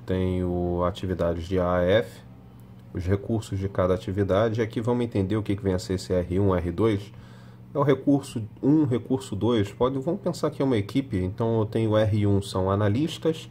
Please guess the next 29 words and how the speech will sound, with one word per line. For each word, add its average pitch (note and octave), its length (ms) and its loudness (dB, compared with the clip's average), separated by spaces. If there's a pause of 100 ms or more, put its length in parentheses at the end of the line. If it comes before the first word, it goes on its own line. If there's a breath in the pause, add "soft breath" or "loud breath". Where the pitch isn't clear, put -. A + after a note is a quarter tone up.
(520 loud breath)
R A#2 240 4
dois A2 320 2
são A2 200 -4
técnicos, - 580 0 (760 loud breath)
tá? A2 340 2
Então G#2 500 2
eu G2 120 4
tenho G2+ 280 0
aqui G2 280 -2
que G2+ 120 -2
a F#2 120 6
atividade F#2 640 2
A A2 160 4
precisa, A2 720 -2 (500 loud breath)
pra F#2 140 0
ser F#2+ 220 0
executada, G2 580 2
de F#2+ 160 -2
dois A2+ 440 2
analistas, G#2 640 0 (840 loud breath)
enquanto G2 380 0
que - 120 -6
a G2 100 4
atividade F#2+ 640 0
C A2+ 320 -2
precisa G2+ 560 -2
de G2+ 180 -2
um A2+ 100 2
técnico, F2 600 -2